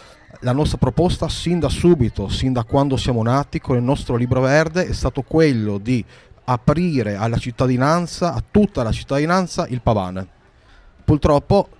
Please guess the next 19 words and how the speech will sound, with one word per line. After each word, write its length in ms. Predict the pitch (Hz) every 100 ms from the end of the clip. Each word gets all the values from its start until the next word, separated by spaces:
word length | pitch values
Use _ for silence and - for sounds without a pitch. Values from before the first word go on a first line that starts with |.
| - - -
constatiamo, 800 | - 127 151 - 175 156 113 95
come 180 | 127 117
dice 240 | 113 -
Livio, 540 | 156 117 120 139 143 139
che 360 | - 143 151 - - - - -
la 200 | 117 135
giunta 640 | 135 143 139 127 147 151 -
intende 680 | 175 156 - 135 135 131 120
fare 300 | - 113 110
una 180 | 107 98
palestra. 560 | 104 110 110 95 80 - _ _ _ _ -
Non 160 | 90 92
siamo 300 | - 104 101
ovviamente 400 | 98 98 98 104
contrari 580 | 107 98 107 98 92 92
alla 140 | 90
palestra, 560 | 110 107 101 - 110 107
non 160 | 107
siamo 500 | - 110 104 95 90